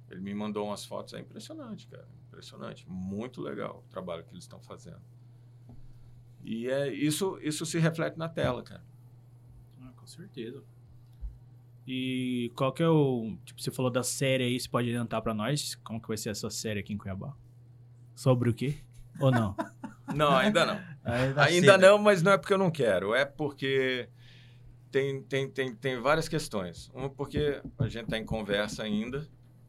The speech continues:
Speaker 1: ah, e não tem nada fechado, e outra por uma questão de preservar a ideia, entendeu?
Speaker 3: Uhum.
Speaker 1: Joga uma ideia no ar aí.
Speaker 3: É.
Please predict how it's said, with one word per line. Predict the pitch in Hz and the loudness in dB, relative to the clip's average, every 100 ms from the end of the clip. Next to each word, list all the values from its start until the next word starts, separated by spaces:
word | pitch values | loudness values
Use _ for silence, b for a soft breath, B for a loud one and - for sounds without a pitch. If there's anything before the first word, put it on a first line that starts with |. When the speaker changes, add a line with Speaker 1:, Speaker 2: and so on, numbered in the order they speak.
| - | -12
Speaker 1:
ah, | - 104 107 104 101 101 101 101 95 92 - - | -4 -2 2 2 2 0 0 -2 -4 -8 -14 -18
e | 107 98 98 | -12 -8 -8
não | 98 98 | -8 -8
tem | - 98 | -8 -4
nada | 98 95 | -4 -6
fechado, | - 104 - 117 123 147 - | -10 -12 -4 -4 -4 -10 -8
e | 156 160 | -4 -4
outra | 160 160 | -4 -8
por | - | -12
uma | 156 160 | -10 -10
questão | 151 147 147 | -10 -12 -10
de | 143 | -10
preservar | 147 139 135 139 120 127 | -6 -6 -2 -4 -2 -4
a | |
ideia, | 139 139 113 101 82 | -2 -4 -2 -6 -8
entendeu? | 85 92 92 87 | -14 -12 -12 -10
Speaker 3:
Uhum. | 107 110 151 - | -10 -10 -12 -10
Speaker 1:
Joga | 98 101 | -8 -6
uma | 101 | -6
ideia | 98 98 98 | -6 -6 -2
no | 98 95 | -2 -2
ar | 98 | -8
aí. | 104 104 98 92 | -8 -6 -4 -2
Speaker 3:
É. | 90 87 | -4 -6